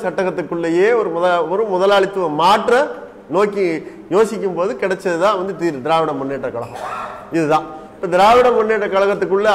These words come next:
அது ஆட்சி அதிகாரத்துக்கு வருது. அதுக்குள்ள இருந்து பாத்தீங்கன்னா ரெண்டு போக்கு, ஒண்ணு வந்து சமூக நீதி, இன்னொன்னு வந்து மி-, பிரதேச உரிமை, மாநில சுயாட்சி, இந்த மாதிரியான அம்சங்கள் அது உள்ளடக்கிய விஷயங்களை கோரிக்கை எடுத்துக்கிட்டு இருக்காங்க. இது எல்லாமே எதுக்காக வருது? இந்த விஷயங்கள் எல்லாமே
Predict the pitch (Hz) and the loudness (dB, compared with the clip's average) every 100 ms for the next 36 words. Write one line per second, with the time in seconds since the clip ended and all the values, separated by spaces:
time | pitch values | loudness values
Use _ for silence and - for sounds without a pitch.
0 | 180 180 180 190 202 180 175 165 147 147 | 4 4 4 2 0 0 0 0 -4 -2
1 | 147 165 160 160 - - - 139 185 214 | 0 0 -2 -4 -8 -18 -4 2 2 2
2 | 233 233 220 190 185 180 202 175 180 196 | 0 0 0 0 0 0 0 0 -2 2
3 | 220 - 196 208 214 208 160 185 185 185 | 2 4 0 0 -4 -4 -4 -2 0 0
4 | 185 233 185 190 196 185 180 196 180 - | 0 -2 0 2 4 4 2 0 -2 -8
5 | - - - 175 196 185 170 180 285 - | -18 -20 -8 -2 0 2 0 0 -4 -8
6 | - - - - - - - 135 175 - | -16 -20 -20 -20 -20 -20 -18 -6 -4 -2
7 | 185 196 214 214 185 180 175 190 170 170 | 0 2 2 2 0 0 0 0 2 0
8 | 180 175 165 170 165 160 196 175 151 160 | 2 0 0 0 -2 -2 -4 -4 -4 -2
9 | 160 160 165 151 147 151 156 202 170 151 | -2 -2 -4 -6 -6 -4 -4 -2 -2 -2
10 | 151 156 139 127 170 170 135 135 139 123 | -2 -2 -2 -2 -2 -2 -2 -6 -6 -6
11 | 156 202 165 139 135 110 113 98 95 - | -8 -4 -4 -2 -4 -6 -10 -12 -16 -18
12 | - - 160 156 190 196 208 196 190 202 | -20 -6 -2 2 4 4 4 2 0 2
13 | 208 185 175 170 170 165 - - - - | 2 2 0 0 -2 -4 -8 -18 -20 -14
14 | 156 175 165 165 208 175 165 185 180 170 | -4 0 0 0 0 2 2 2 2 2